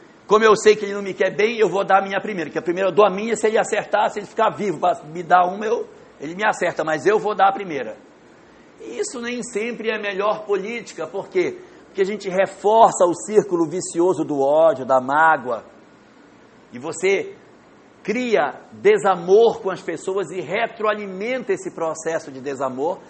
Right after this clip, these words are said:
e vai gerando cada vez mais mágoa, mais feridas. E a proposta do Espiritismo, dentro dessa frase, "Amai ao-,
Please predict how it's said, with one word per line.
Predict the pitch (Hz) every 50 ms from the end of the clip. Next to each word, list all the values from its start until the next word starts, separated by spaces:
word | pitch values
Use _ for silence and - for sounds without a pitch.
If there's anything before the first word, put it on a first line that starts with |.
| - - - - -
e | 165 196
vai | 165 175 208 214 202
gerando | 165 196 196 190 202 208 202 196
cada | 180 - 202 202 196 190
vez | 156 170 196 202 165 156
mais | 175 185 185 180 - 147
mágoa, | 147 156 165 175 170 170 151 160 156
mais | 165 170 165 -
feridas. | - 160 147 143 151 156 156 156 151 147 - - - - - - - - - - - - -
E | 180 220
a | 220
proposta | 220 220 214 202 196 - - 214 233 247 240 208 - 180
do | 156 156
Espiritismo, | 147 - 151 135 131 120 - 190 208 175 135 131 117 - - - - _ - - - -
dentro | 117 185 220 208 180 180
dessa | 160 175 165 - - 147 131
frase, | - - 151 160 160 160 160 147 135 127 117 - - - - - _
"Amai | - 147 160 160 160 170 190 208 220 226 220 214 196
ao-, | 170 156 147 143